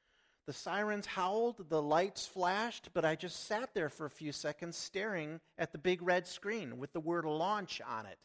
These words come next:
A minute later, a siren sounded again. Apparently, a second American missile was launched, then a third, then a fourth, then a fifth." But Petrov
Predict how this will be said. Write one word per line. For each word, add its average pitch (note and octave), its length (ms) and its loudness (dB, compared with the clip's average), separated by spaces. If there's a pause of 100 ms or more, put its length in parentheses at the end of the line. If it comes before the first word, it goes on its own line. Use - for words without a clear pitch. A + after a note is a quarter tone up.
(1400)
A D#3+ 60 0
minute F#3+ 280 4
later, G3+ 400 6
a E3+ 80 0
siren F#3 520 -4
sounded F#3+ 420 -2
again. G3 420 -2 (640)
Apparently, E3+ 640 -2
a F3 120 -2
second F3 680 -6
American E3+ 580 -4
missile F#3 320 -6
was D3 180 -6
launched, G3 520 -8 (180)
then D3+ 240 0
a E3+ 80 0
third, G3 440 -6
then D3 140 0
a D#3 60 -6
fourth, G#3 480 -6
then D3 160 -2
a D3+ 60 -6
fifth." - 440 -8 (2000)
But - 200 -2
Petrov E3+ 760 0